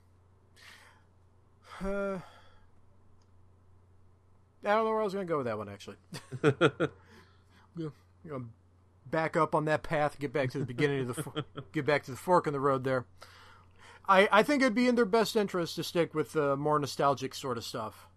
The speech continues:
Speaker 1: I think that's what people want from a show like this.
Speaker 2: Yeah.
Speaker 1: There were times on Mystery Science Theater where they covered a movie that was somewhat recent. I think it was,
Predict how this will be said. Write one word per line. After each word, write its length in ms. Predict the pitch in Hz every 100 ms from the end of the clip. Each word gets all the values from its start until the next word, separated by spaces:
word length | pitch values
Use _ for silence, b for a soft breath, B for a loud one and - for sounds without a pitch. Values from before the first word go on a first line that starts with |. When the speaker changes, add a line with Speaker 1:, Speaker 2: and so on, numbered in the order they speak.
| - -
Speaker 1:
I 80 |
think 160 | 151 185
that's 140 | 190 -
what 100 | 175
people 240 | 185 170
want 480 | 135 139 156 175 - - _ _ _ _ _ _ -
from 680 | - 170 160 156 151 147 - _
a 80 | 170
show 160 | - 175
like 200 | 170 160
this. 320 | 170 185 - - _ _
Speaker 2:
Yeah. 300 | 247 240 233 226 - - - - _ _ _ - _ _ _ -
Speaker 1:
There 220 | 151 190
were 180 | 208 214
times 680 | 170 208 208 214 226 - - - - -
on 140 | 156
Mystery 280 | 160 147 139
Science 280 | 143 143 131
Theater 240 | 147 139 135
where 160 | 135
they 120 | 131
covered 300 | 135 151 151
a 60 | 143
movie 220 | 139 139
that 80 | 131
was 100 | 117
somewhat 500 | - - 139 131 123
recent. 440 | 120 117 - 127 120
I 140 | 127
think 380 | 120 143 131 -
it 80 | 131
was, 580 | 127 120 120 117 110